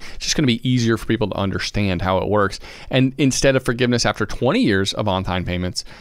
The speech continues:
uh, folks are gonna be able to have their loans eradicated after just ten under this plan. And so, yeah, th-, there's a lot of details in this forgiveness action.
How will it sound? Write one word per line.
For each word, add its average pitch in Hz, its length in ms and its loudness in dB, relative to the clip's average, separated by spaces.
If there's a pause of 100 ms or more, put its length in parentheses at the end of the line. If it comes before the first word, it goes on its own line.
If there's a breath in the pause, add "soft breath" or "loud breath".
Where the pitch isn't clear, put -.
uh, - 100 -2
folks 135 280 0
are - 20 2
gonna 127 80 2
be 113 80 4
able 107 80 2
to 104 80 2
have 101 220 0
their 101 140 2
loans 95 360 0
eradicated 95 640 0
after 92 240 -4
just - 260 -6
ten 123 460 0
under 95 180 -2
this 92 160 -4
plan. 90 380 -4 (320 loud breath)
And 107 80 -2
so, 98 260 2
yeah, 101 160 4
th-, 127 160 2
there's 156 340 2
a 139 40 0
lot 143 280 4
of 120 80 2
details 104 640 2
in 127 140 4
this 120 140 2
forgiveness 107 160 0 (320)
action. 135 480 0